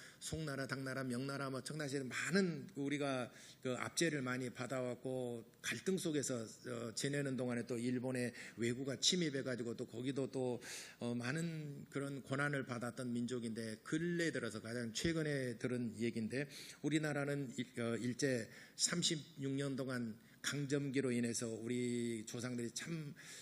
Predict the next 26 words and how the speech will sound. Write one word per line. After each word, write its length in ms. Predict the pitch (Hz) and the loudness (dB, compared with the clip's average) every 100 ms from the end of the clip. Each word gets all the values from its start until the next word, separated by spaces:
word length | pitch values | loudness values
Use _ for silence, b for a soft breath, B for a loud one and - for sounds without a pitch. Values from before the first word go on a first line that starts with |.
| B - | B -2
어, 120 | 120 | 2
선조들이 480 | - 165 151 131 123 | 2 2 2 0 -2
많은 520 | - 127 175 156 - | 0 0 2 0 -2
고난과 500 | 131 127 127 123 113 | 0 0 0 -2 -4
고통스러웠죠. 1400 | - - 147 143 135 135 131 127 - 175 143 95 - 104 - B B B | -6 0 0 2 0 -2 -2 -2 4 6 6 4 0 -4 -8 B B B
근데 140 | 175 220 | 2 12
베트남은 840 | - - 175 185 185 190 180 151 | 12 12 4 6 6 4 2 0
우리나라보다 540 | 147 156 175 165 156 139 | 2 4 4 2 2 4
훨씬 320 | 233 - 214 | 4 4 4
더 280 | 196 190 185 | 4 2 0
전에서부터, 800 | - 139 151 139 120 - 143 110 B B B B B | 0 4 4 4 2 2 2 0 B B B B B
어, 180 | 120 - | -2 2
프랑스의 640 | 226 240 240 - 220 196 | 6 8 8 6 4 6
지배를 340 | 160 147 147 | 6 8 8
받아왔습니다. 760 | 127 113 107 - 107 98 185 - | 6 4 4 4 2 -2 -2 6
천팔백팔십칠 1040 | 208 190 190 185 180 170 170 160 - 180 | 10 12 12 10 8 8 6 6 6 6
년, 300 | 156 127 175 - B B - | 4 2 0 -4 B B 6
<clears throat> 1080 | 220 226 - - - - - - - - - | 8 10 6 0 -8 -18 -18 -18 -18 -10 0
천팔백팔십칠 880 | 180 160 180 170 - - 160 - 180 | 2 4 6 6 4 2 4 6 6
년부터 320 | 170 156 147 | 6 6 4
천구백사십오 840 | - 180 185 131 151 160 139 127 | 4 4 4 4 4 4 4 4
년까지 380 | 139 131 127 120 | 4 2 2 2
약 140 | 127 123 | 4 2
한 120 | 123 | 2
사십팔 640 | - 160 175 185 - 185 190 | 2 2 4 4 2 2 4
년간을 760 | 185 156 127 147 135 - | 4 4 6 8 8 4